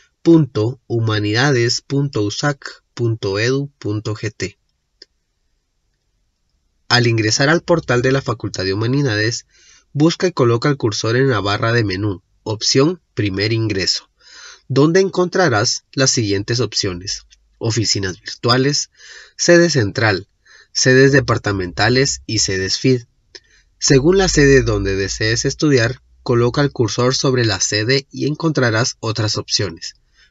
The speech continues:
Por ejemplo, sede central te desglosa el menú, información, donde encuentras los calendarios para cada una de las pruebas específicas que se realizan en el campus central.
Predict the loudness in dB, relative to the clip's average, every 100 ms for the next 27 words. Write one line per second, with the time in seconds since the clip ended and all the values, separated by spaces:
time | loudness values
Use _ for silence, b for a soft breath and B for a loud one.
0 | _ -2 0 4 2 2 -4 -12 B B
1 | B B B 4 4 4 2 0 2 2
2 | 0 -4 _ 4 6 6 4 2 4 2
3 | 2 2 0 -2 _ _ _ -18 -6 -4
4 | -2 -4 -4 -2 2 4 4 -2 _ _
5 | -4 -4 -2 -6 -2 0 2 2 2 2
6 | 0 -2 -2 0 2 2 0 -2 -4 -4
7 | -2 0 0 0 0 0 -2 -4 -4 -2
8 | -2 -4 -6 -6 -2 -4 -4 -4 -4 -4
9 | B B B -4 -2 2 2 2 2 0
10 | 0 0 0 -4 -6 -6 -6 -6 -6 -8
11 | -6 -6